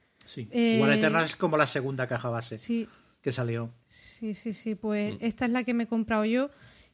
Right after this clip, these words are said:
Speaker 2: y, y no sé si estará más barata porque hace tiempo que salió y es una reimpresión, no, no lo sé, pero vamos, eso, me costó cuarenta y algo.
Speaker 1: Yo creo, es posible que sea la que menos se haya vendido,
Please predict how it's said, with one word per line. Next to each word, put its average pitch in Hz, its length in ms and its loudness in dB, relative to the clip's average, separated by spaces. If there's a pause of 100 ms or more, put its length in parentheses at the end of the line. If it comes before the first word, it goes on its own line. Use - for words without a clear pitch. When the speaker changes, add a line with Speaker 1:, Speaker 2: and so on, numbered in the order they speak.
(180)
Speaker 2:
y, 220 1160 0
y 226 100 2
no 220 120 2
sé 233 120 -2
si 247 140 -2
estará 233 320 0
más 233 180 2
barata 240 420 2
porque 240 300 -2
hace 220 240 -2
tiempo 226 440 -2
que 214 120 -4
salió 277 920 0
y 233 160 2
es 233 60 2
una 233 200 2
reimpresión, 233 760 0
no, 226 180 -2
no 214 160 -4
lo 208 120 -4
sé, 190 280 -8
pero 202 140 -4
vamos, 202 320 -4 (100)
eso, 220 260 -6
me 202 100 -2
costó 202 280 -6
cuarenta 220 400 -4
y 208 60 -2
algo. 202 300 -4 (1800)
Speaker 1:
Yo 147 120 4
creo, 165 180 8
es 139 100 -2
posible 180 320 10
que 165 80 8
sea 170 180 6
la 170 80 8
que 147 140 4
menos 156 360 2
se 160 100 2
haya 151 180 4
vendido, 139 560 -2